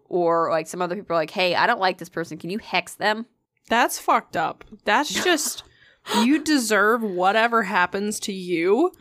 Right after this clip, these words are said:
Speaker 2: if you're like, "Hey, can you fuck up this other person?" No, buddy, like, nah.
Speaker 1: I'm full send, go for it.
Speaker 2: Jesus.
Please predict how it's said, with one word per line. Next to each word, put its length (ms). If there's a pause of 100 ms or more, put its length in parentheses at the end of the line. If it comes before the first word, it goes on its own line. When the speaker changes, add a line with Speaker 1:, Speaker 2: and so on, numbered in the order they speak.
(200)
Speaker 2:
if 200
you're 100
like, 240
"Hey, 380
can 240
you 100
fuck 320
up 160
this 220
other 240
person?" 680 (340)
No, 300
buddy, 460
like, 500 (180)
nah. 440 (520)
Speaker 1:
I'm 140
full 140
send, 260
go 80
for 180
it. 60 (420)
Speaker 2:
Jesus. 760